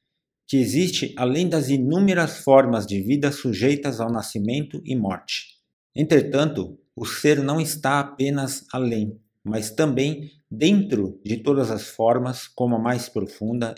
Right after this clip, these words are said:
invisível e indestrutível essência interior. Isso significa que ele está ao seu alcance agora, sob a forma de um eu interior mais profundo, que é a verdadeira natureza dentro de você."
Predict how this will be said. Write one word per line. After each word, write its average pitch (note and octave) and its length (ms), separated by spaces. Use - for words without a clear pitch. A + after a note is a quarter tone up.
invisível C3 840
e - 280
indestrutível D3+ 1200
essência C3+ 600
interior. F#2 580
Isso D#3+ 280
significa C3+ 600
que - 140
ele B2+ 120
está - 520
ao C3 140
seu D#3 260
alcance C#3+ 480
agora, A2+ 400
sob B2+ 300
a A#2 60
forma C#3 500
de A2 120
um A#2+ 200
eu D3 180
interior C3 540
mais B2 240
profundo, D#3+ 720
que C3+ 160
é C#3 40
a C#3+ 120
verdadeira B2 800
natureza A#2+ 720
dentro C#3 580
de B2+ 120
você." C3 460